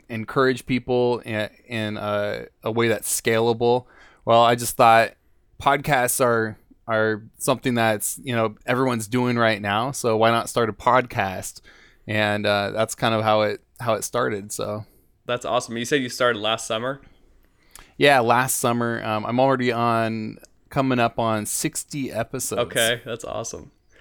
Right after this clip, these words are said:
Speaker 2: So
Speaker 1: Yeah.
Speaker 2: d-, have you been interested, interested in these topics your whole life, and then now you're just started encouraging and talking about with other people, or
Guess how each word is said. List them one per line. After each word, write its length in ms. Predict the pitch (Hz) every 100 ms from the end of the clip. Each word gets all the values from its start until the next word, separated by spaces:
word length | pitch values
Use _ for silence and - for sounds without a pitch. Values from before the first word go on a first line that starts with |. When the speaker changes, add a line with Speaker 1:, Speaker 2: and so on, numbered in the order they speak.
| - _
Speaker 2:
So 300 | - 185 175
Speaker 1:
Yeah. 160 | - 113 - - _ _ - 131
Speaker 2:
d-, 80 | - _ -
have 120 | 151 175
you 80 |
been 120 | 190 147
interested, 520 | 147 160 170 - - -
interested 480 | 143 151 156 151 165
in 80 | 135
these 160 | 131
topics 340 | 131 127 131 -
your 100 | 127
whole 180 | 127 113
life, 260 | 120 131
and 100 | 127
then 140 | 113 110
now 160 | 117
you're 160 | 127 117
just 160 | 117
started 320 | - 117 117 110
encouraging 560 | 107 127 123 120 113
and 100 | 107
talking 300 | 127 117 123
about 200 | 113 113
with 120 | 110
other 240 | - 123 143
people, 340 | 165 170 185
or 520 | 180 107 127 123 117